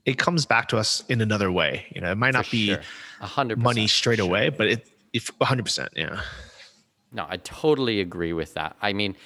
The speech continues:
Speaker 2: that's why I, like, I can say, "Okay, on the front end of the podcast, I don't make money, but on the back end, on the connections that I've made and the people that I've helped,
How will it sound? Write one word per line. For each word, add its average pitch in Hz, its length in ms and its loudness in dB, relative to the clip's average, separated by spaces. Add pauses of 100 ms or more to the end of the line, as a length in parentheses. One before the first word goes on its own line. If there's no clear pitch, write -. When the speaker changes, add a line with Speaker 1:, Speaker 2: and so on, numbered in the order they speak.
(120)
Speaker 2:
that's 190 140 0
why 160 260 4
I, 123 40 -8
like, 135 180 0
I 143 100 0
can 147 140 -4
say, 127 200 2
"Okay, 113 260 0
on 113 120 0
the 113 80 -2
front 160 320 0
end 131 160 2
of 101 120 -4
the 107 60 -6
podcast, 92 520 -2
I 95 80 -4
don't 95 240 0
make 92 240 -2
money, 82 240 -2 (280)
but 120 120 2
on 113 100 2
the 110 80 -4
back 98 400 0
end, 175 360 0
on 107 200 0
the 98 60 -2
connections 117 640 -4
that 131 100 2
I've 127 140 -2
made 131 200 -2
and 120 140 -6
the 92 40 -10
people 113 340 -4
that 101 140 0
I've 87 180 0
helped, 165 420 -2